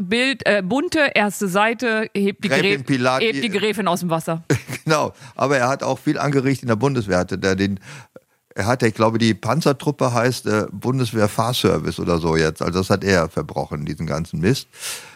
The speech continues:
Speaker 2: Äh, aber ich habe mir dann überlegt, wieso ist der überhaupt Verteidigungsminister geworden?
Speaker 1: Wie ist denn der nochmal mit Vornamen? Volker?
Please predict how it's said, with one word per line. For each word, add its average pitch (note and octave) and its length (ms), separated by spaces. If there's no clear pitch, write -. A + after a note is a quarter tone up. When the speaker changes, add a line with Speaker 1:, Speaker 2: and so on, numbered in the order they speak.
Speaker 2:
Äh, G#2 240
aber C3+ 440
ich A#2 120
habe - 220
mir A2 60
dann G#2+ 220
überlegt, G#2+ 340
wieso A2 180
ist E3+ 200
der A#2 80
überhaupt G#2+ 280
Verteidigungsminister G2+ 760
geworden? E2+ 180
Speaker 1:
Wie - 40
ist F3 100
denn G#3 40
der G#3 100
nochmal F#3+ 200
mit E3+ 140
Vornamen? A#3+ 300
Volker? C#4 360